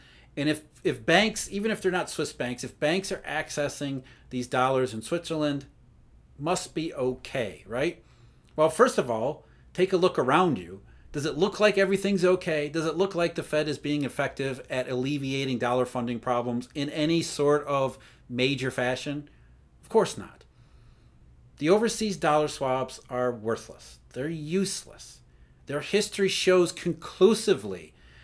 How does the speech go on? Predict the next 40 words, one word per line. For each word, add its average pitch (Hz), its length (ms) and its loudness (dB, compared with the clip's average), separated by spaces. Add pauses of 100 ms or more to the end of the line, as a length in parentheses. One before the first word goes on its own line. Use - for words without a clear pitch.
(140)
that 165 140 2
when 185 220 4
dollar 208 380 8
swaps 196 400 4
go 170 240 4
up, 185 400 2 (840)
that 147 140 -2
doesn't 175 280 4
mean 170 180 4
the, 147 220 -2
the, 135 300 -4
the 123 260 -2
funding 180 420 2
problem 151 340 2
is 110 200 -6
over. 135 560 2 (180)
That 147 160 0
just 175 220 2
means 156 300 0
the 147 100 -6
funding 139 400 -4
problem 120 500 -2 (280)
has 123 180 -4
gotten 113 360 -2
to 110 200 -8
a 107 40 -6
point 196 520 0 (400)
that 127 160 -8
even 156 260 0
banks 131 380 -2
are 135 60 -2
willing 120 300 -2
to 120 120 -6
go 113 260 -2
knocking 113 380 -4
on 107 200 -6
doors 101 400 -8
at 98 140 -14
central 98 320 -14
banks. 139 520 -4